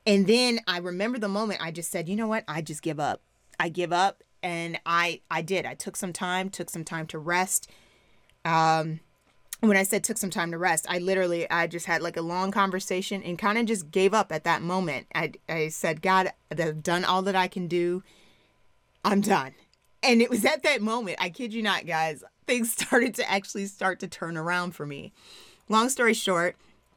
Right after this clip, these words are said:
um, a couple months later, ended up getting, uh, you know, my, my job that I'm at now.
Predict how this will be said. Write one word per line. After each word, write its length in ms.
um, 500
a 60
couple 240
months 200
later, 240
ended 220
up 160
getting, 540
uh, 400
you 100
know, 320
my, 340
my 220
job 300
that 120
I'm 140
at 160
now. 400